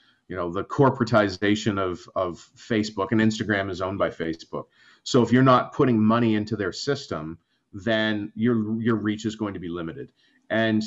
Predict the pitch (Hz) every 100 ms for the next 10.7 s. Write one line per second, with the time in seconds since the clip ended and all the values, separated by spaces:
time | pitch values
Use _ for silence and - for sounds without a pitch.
0 | - 202 220 147 139 135 113 - 123 -
1 | 110 104 98 87 92 110 107 98 101 98
2 | 92 - 104 95 87 85 120 - 151 143
3 | 117 98 - 101 104 101 98 - 82 95
4 | 98 90 82 87 78 - _ _ _ _
5 | _ 117 123 113 120 107 107 110 151 147
6 | 107 113 113 110 110 107 - 104 92 87
7 | 98 85 - 98 90 87 - 90 85 -
8 | _ _ _ 135 - 117 113 113 117 107
9 | 107 98 98 98 95 98 92 - 101 104
10 | 90 87 - 78 58 - -